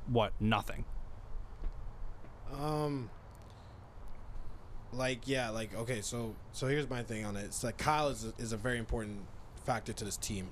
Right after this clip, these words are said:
Speaker 2: to this entire, to the entire system of Toronto Raptors basketball. You take out Kyle Lowry, I don't think they're making, I don't think they're making second round. Because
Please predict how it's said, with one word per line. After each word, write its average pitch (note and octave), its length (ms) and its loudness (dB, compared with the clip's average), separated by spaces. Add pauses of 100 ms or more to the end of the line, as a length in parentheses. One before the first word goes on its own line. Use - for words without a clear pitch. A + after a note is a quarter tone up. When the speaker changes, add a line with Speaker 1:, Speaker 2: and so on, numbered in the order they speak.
Speaker 2:
to A2 80 -2
this A2 140 0
entire, B2+ 360 2
to B2 120 -4
the B2+ 80 2
entire B2 240 4
system G2+ 380 2
of - 60 4
Toronto G2 300 6
Raptors F#2 400 6
basketball. F2 440 0 (400)
You B2 60 0
take F3+ 180 8
out D#3+ 240 6
Kyle C#3 240 4
Lowry, A#2 440 2
I A#2+ 200 2
don't C3+ 180 4
think B2 180 0
they're A2+ 140 4
making, G#2 580 0 (1080)
I C#3 80 10
don't F#3 140 8
think F3+ 140 6
they're D#3 100 6
making C#3+ 300 4
second A2 320 2
round. G#2+ 340 2 (2250)
Because C#3+ 600 6